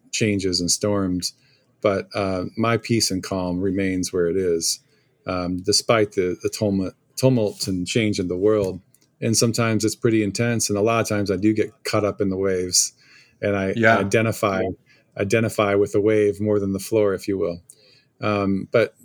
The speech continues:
Speaker 1: keeping my seat of consciousness more there in this place of calm, uh, and peacefulness is a lot of my practice. And so that involves meditation,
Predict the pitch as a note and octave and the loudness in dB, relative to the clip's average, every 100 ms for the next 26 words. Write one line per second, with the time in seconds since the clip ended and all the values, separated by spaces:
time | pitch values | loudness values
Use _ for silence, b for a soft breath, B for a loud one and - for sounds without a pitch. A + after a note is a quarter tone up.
0 | - - D3 C#3+ A#2+ A2 G#2 - A2+ G2 | -18 -2 0 2 2 2 0 0 2 0
1 | G#2 G#2 G2+ G2+ - F#2+ F2+ - G2+ G2 | 0 -2 0 0 0 -2 -2 -2 -2 -2
2 | F#2+ F2+ F#2+ F#2 F2+ F2 - _ _ _ | 0 -2 -2 0 0 -4 -8 _ _ _
3 | G2+ G2 F#2 - G#2+ G2 - - - A#2+ | -2 -2 -2 0 0 0 -2 -6 -2 0
4 | G#2 F2+ F2+ F2 _ b b b _ F#2+ | 0 -2 -4 -6 _ b b b _ -6
5 | F2 F2 F#2+ G2 C3 - - F2+ E2+ E2+ | -6 -4 -6 -2 0 0 -2 -2 -2 0
6 | - - - _ _ G2+ F#2+ G2 G#2 G#2 | 0 0 -6 _ _ -2 0 0 2 2
7 | G2 F2+ - F#2 F#2 - F#2 - - - | 0 -4 -2 -2 -2 -4 -2 -2 -2 -4
8 | - - G2 F#2+ F#2+ - - G#2+ G#2+ F#2+ | -2 0 2 0 -4 -8 -4 0 2 0
9 | A2+ G2+ F2 - - _ _ - G#2+ G2 | 0 0 -2 -2 -4 _ _ -2 0 0
10 | A2+ G#2 - G#2 G2 F#2+ | 0 0 0 0 -2 -4